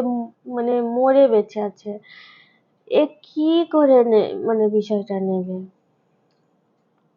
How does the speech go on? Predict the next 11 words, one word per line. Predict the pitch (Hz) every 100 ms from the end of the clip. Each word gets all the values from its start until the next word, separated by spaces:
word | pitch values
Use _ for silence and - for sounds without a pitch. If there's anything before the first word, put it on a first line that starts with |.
| _ _ _ _
মেয়েটার | 247 277 277 277 277
অতটা | 262 240 233 233
যাবে | 240 226 220
না, | 214 214
আসবে | 214 220 208
না, | 202 208
কারণ | 214 208 208 208 214 220 _ _ _ _ _
নিজের | 240 226 226 226 220 220 _ _ _ _
তো | - 220
বাবা | 214 220 208 214
নাই। | 214 226 226